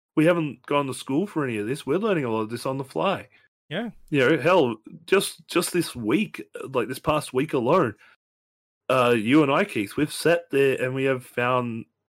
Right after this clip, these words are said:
Speaker 1: we've been learning a lot about, uh, keyword, S E O keyword
Speaker 2: Yeah.
Speaker 1: searches.
Speaker 2: That's, that
Speaker 1: And,
Speaker 2: stuff
Speaker 1: and
Speaker 2: kicks
Speaker 1: how
Speaker 2: your
Speaker 1: to,
Speaker 2: butt.
Speaker 1: how to utilize that. That's, that's stuff that we, we have had to learn ourselves.
Speaker 2: Yeah,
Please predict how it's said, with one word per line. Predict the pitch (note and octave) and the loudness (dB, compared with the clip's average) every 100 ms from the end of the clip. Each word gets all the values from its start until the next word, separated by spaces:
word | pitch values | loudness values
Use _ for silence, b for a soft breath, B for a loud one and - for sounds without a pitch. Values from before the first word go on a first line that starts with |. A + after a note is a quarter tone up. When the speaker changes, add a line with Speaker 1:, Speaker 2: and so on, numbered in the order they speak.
| _ _ C#3 | _ _ 0
Speaker 1:
we've | D3 C3+ | 0 0
been | C3 B2+ B2 A2+ G2+ | -2 -2 -2 -4 0
learning | B2+ E3+ C3 | 2 2 2
a | A2 | 2
lot | B2+ | 2
about, | B2+ C3+ C3 _ _ - | 2 0 -2 _ _ -4
uh, | B2+ B2 A#2+ | 0 0 0
keyword, | D#3 F3+ D3 G#2+ | 0 4 4 4
S | C3 - | 0 0
E | C3 | 0
O | D#3+ | 0
keyword | - F#3 F3+ C3+ | 0 -2 0 2
Speaker 2:
Yeah. | G3 G3+ | 0 -2
Speaker 1:
searches. | - - - _ _ - | -8 -20 -20 _ _ -8
Speaker 2:
That's, | D3+ A#3 - | -4 -4 -2
that | D#3 G#3+ | -2 0
Speaker 1:
And, | C3+ | 2
Speaker 2:
stuff | G#2+ | 2
Speaker 1:
and | C#3+ | 2
Speaker 2:
kicks | A#2+ | 2
Speaker 1:
how | C#3+ | 2
Speaker 2:
your | C#3+ | 4
Speaker 1:
to, | |
Speaker 2:
butt. | C3 B2+ | 4 4
Speaker 1:
how | C#3 | 2
to | C3+ | 2
utilize | D3 D3+ C#3+ D3 C3+ | 4 4 4 4 2
that. | D3+ F3+ - | 2 2 0
That's, | D3+ - - | -4 -4 -2
that's | D#3+ F3+ | -2 -2
stuff | - E3 A#3 - | -8 -2 -2 2
that | F3+ E3 | 0 2
we, | E3+ D3 - _ - | 0 0 -8 _ -2
we | E3 G#3 C#3 B2 | 0 0 -2 -8
have | C3 D3+ C3+ | -4 -4 -2
had | D3 | -6
to | C3+ | -4
learn | B2+ C3 B2 | 0 2 2
ourselves. | A#2+ - E3 G3 - _ - - | -2 0 2 2 -2 _ -12 -2
Speaker 2:
Yeah, | C#4+ | 0